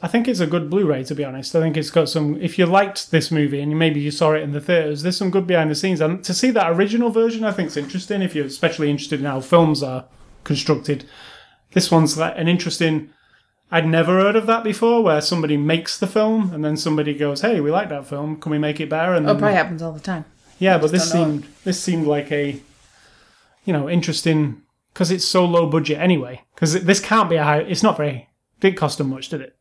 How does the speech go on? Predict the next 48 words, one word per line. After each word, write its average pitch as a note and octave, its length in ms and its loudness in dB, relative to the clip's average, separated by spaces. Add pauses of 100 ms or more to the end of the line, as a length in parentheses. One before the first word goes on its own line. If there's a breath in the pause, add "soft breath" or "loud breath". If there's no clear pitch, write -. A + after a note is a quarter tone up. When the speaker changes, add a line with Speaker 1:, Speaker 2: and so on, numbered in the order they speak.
(120)
Speaker 1:
Even D3+ 240 4
they D#3+ 160 6
said. C3 300 -4 (200)
Speaker 2:
Yeah. F3+ 360 0 (100)
Speaker 1:
It D3+ 80 2
didn't, D#3+ 380 0
this, - 460 0 (800 loud breath)
when E3+ 140 0
you're E3 80 0
filming F3 460 0
on D#3+ 80 2
iPhones D3 640 -2
and C#3 100 -6
you're C#3 80 -8
filming D3 360 0
on, C#3+ 420 -4
you E3+ 100 -4
know, C3+ 140 -6
cheap D#3 320 -4
digital D3 340 -6
cameras, C#3 420 -2
it, - 120 -14 (120)
it, D3+ 220 -10
it, F#3+ 240 -8
and F3 160 0
you're E3 80 2
doing F3+ 260 2
it E3 140 -2
in E3+ 60 -2
a D#3+ 100 -2
school, D3+ 560 -2 (1120 soft breath)
there's E3 160 -2
no F#3 120 6
set F3+ 360 0
being D3 240 2
built C#3+ 240 -2
or D3 100 -2
anything. D3+ 340 2
You're D#3+ 100 0
just D#3 220 -4
running E3 220 2
around D#3+ 200 2
a D#3 60 -4
school F#3 320 2
being D3 240 -2
in D3 160 -4
the C#3+ 80 -4
dark. D#3+ 420 -6